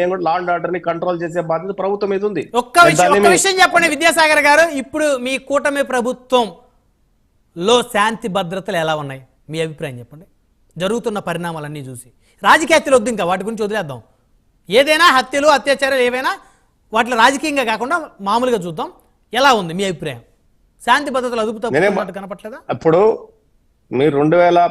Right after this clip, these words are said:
Speaker 1: పంతొమ్మిది కానీ, లేకపోతే రెండు వేల ఇరవై మూడు కానీ, రెండు వే-, రెండు వేల ఇరవై మూడు
Speaker 2: మ్మ్.
Speaker 1: సేమ్ మంత్, సేమ్
Speaker 2: మ్మ్.
Speaker 1: మంత్ లో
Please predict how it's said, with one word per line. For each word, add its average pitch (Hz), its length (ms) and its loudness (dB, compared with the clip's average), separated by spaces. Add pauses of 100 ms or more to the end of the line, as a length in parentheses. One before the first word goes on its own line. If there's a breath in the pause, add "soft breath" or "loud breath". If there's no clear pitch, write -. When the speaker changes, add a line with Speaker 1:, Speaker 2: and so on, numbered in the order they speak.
Speaker 1:
పంతొమ్మిది 139 440 0
కానీ, 117 320 -2
లేకపోతే 117 300 -2 (100)
రెండు 113 160 -2
వేల 120 160 0
ఇరవై 113 340 0
మూడు 143 320 0
కానీ, 117 360 -2
రెండు 113 280 -6
వే-, 120 240 -2
రెండు 120 180 0
వేల 127 120 2
ఇరవై 120 120 0
మూడు 107 240 -4 (380)
Speaker 2:
మ్మ్. 156 260 -10
Speaker 1:
సేమ్ 190 580 2
మంత్, 131 260 -2 (360)
సేమ్ 147 220 2
Speaker 2:
మ్మ్. 170 140 2
Speaker 1:
మంత్ 127 280 -2
లో 131 60 -4